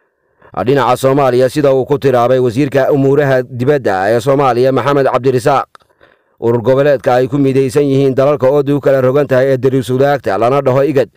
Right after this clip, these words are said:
ayaa shan iyo tobanka bishan aynu dhex qaadayno ku ballansan shir la isugu qoor laabi doono magaalada Kampala ee dalka Uganda. Shirka ayuu wasiirku tibaaxay in lagaga xaajoon doono xaalka aan fiicnayn ee ka hulaaqaya dalalka Itoobiya iyo dowladda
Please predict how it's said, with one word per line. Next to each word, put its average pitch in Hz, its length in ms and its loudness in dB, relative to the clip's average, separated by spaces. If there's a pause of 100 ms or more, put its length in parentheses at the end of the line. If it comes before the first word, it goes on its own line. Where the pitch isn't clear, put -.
(380)
ayaa 120 240 0
shan 147 160 0
iyo 139 160 2
tobanka 135 340 0
bishan 131 280 0
aynu 131 220 2
dhex 135 200 -2
qaadayno 131 480 0
ku 147 100 0
ballansan 127 600 0
shir 143 200 -2
la 131 140 0
isugu 135 320 -2
qoor 147 180 0
laabi 139 280 0
doono 120 320 0
magaalada 135 420 0
Kampala 131 560 0
ee 120 120 -4
dalka 135 280 -2
Uganda. 139 400 0 (1400)
Shirka 127 320 0
ayuu 135 240 0
wasiirku 127 400 -2
tibaaxay 120 440 0
in 131 60 -2
lagaga 131 300 0
xaajoon 131 420 0
doono 98 320 0
xaalka 135 380 0
aan 127 120 -2
fiicnayn 135 400 0
ee 131 100 0
ka 151 100 -2
hulaaqaya 131 600 0
dalalka 131 440 0 (240)
Itoobiya 131 480 0
iyo 135 120 0
dowladda 127 480 0